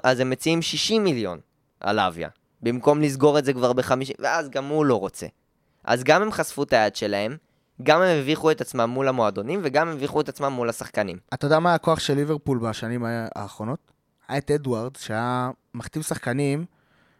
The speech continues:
Speaker 2: ב-, את... היה מביא ל-, את כל הרכש הגדול שהוא זה, זה היה הוא. ועכשיו יש את, אה, שמדקה, מישהו כזה, אה, גרמני אחד, אה, שמדקה, שהוא אחראי על הרכש
Speaker 1: אם אתה שומע את זה,
Speaker 2: בליברפול.
Speaker 1: סליחה שחבטנו לך בשם.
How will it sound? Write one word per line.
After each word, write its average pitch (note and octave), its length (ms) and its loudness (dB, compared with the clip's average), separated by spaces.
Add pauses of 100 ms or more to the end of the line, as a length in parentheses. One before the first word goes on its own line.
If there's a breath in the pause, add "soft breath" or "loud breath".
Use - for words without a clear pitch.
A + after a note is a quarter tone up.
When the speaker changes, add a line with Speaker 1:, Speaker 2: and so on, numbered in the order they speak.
(540)
Speaker 2:
ב-, C3 100 0 (440)
את... D3+ 100 -4 (220)
היה G3+ 100 6
מביא A#3 220 0
ל-, G#3+ 120 2 (140)
את E3+ 80 -2
כל A#3 180 4
הרכש G3+ 380 0
הגדול D3 300 0
שהוא D3 260 0
זה, G#3+ 260 -4
זה D3+ 120 -4
היה B2+ 120 -2
הוא. A2+ 140 -6 (840)
ועכשיו D#3+ 1120 -2
יש - 200 -4
את, - 60 -6
אה, C3+ 120 -2
שמדקה, D#3+ 500 -4 (260)
מישהו D3 300 -10
כזה, D3+ 300 -8 (100)
אה, C3 100 -10 (360)
גרמני A2+ 340 -10
אחד, E3+ 160 -12 (720 soft breath)
אה, A#2 240 -4
שמדקה, G#3+ 520 0
שהוא C4+ 380 2
אחראי G3+ 300 0
על F#3 100 4
הרכש D3 220 2
Speaker 1:
אם C3+ 60 4
אתה B2+ 200 2
שומע A#2 280 4
את C3+ 60 6
זה, - 0 -
Speaker 2:
בליברפול. G#2+ 180 2
Speaker 1:
סליחה A2 340 0
שחבטנו A2+ 1200 0
לך A2 160 -4
בשם. A2 400 -4